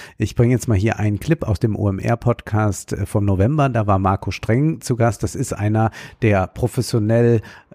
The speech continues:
Miner, der überall, äh,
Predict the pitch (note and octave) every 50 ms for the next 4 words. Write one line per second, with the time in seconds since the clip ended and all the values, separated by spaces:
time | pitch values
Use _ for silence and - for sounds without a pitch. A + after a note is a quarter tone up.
0 | - E2 B2+ A#2+ G#2+ G2 G2 F#2+ F#2+ G2+ A2 C3+ D3 D3+ D3 C#3 C3+ C3+ B2 G#2+
1 | A2+ G2+ G2 - C#3 B2+ B2+ B2+ G2+ - A2 A#2 A2+ A#2+ B2 B2 A2+ - - -
2 | - - - A#2 A#2 G#2+ G#2 G2+